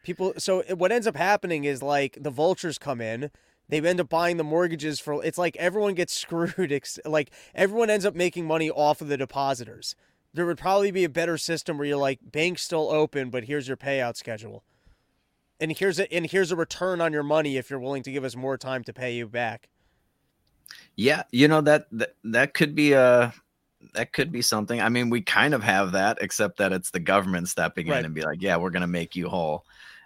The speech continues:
Speaker 2: and
Speaker 1: Right,
Speaker 2: they're
Speaker 1: I
Speaker 2: gonna
Speaker 1: had
Speaker 2: take money from other people." <laughs>
Speaker 1: I had one other thought, uh, just, uh, in, uh,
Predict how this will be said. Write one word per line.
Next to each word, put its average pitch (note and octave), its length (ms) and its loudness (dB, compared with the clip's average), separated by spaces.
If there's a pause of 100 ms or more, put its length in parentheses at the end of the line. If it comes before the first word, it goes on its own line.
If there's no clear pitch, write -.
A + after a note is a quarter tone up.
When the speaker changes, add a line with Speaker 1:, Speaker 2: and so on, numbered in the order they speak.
(140)
Speaker 2:
and E3 320 2
Speaker 1:
Right, - 20 -4
Speaker 2:
they're E3+ 80 4
Speaker 1:
I F3 40 6
Speaker 2:
gonna F#3+ 140 4
Speaker 1:
had F#3+ 60 0
Speaker 2:
take G2 220 0
money F3 180 -4
from E2+ 160 -6
other D#2 160 -6
people." D2+ 580 -6
<laughs> - 240 -2 (600)
Speaker 1:
I E3+ 100 -2
had G3+ 180 2
one A3+ 220 0
other A3 220 2
thought, D#3 480 2 (120)
uh, C#3+ 400 0
just, D3+ 240 -6 (140)
uh, C3+ 340 2 (140)
in, C#3 160 -8 (120)
uh, B2+ 60 -8